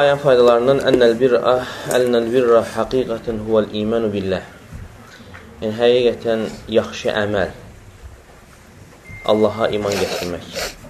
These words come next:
Və həmçinin ayədə vurğulanan sifətlərdir. Və Allaha iman da dörd şey əhatə edir. Allahın varlığına iman gətirmək, Allah Teala'nın rububiyyətinə,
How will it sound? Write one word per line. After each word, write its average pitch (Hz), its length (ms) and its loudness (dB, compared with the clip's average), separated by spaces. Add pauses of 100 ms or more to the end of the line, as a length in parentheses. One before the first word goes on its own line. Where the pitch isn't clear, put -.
(540)
Və 104 100 -6
həmçinin 110 380 -6
ayədə 101 520 0 (1160)
vurğulanan 104 580 -2
sifətlərdir. 104 800 -2 (880)
Və 98 80 2
Allaha 113 480 2
iman 113 400 -2
da 104 80 2 (160)
dörd 113 240 -4
şey 104 240 -2
əhatə 98 460 -2
edir. 117 260 -6 (720)
Allahın 107 560 2 (340)
varlığına 101 760 0
iman 104 260 -4
gətirmək, 113 640 -8 (840)
Allah 104 360 0
Teala'nın 95 540 -4 (160)
rububiyyətinə, 95 800 -4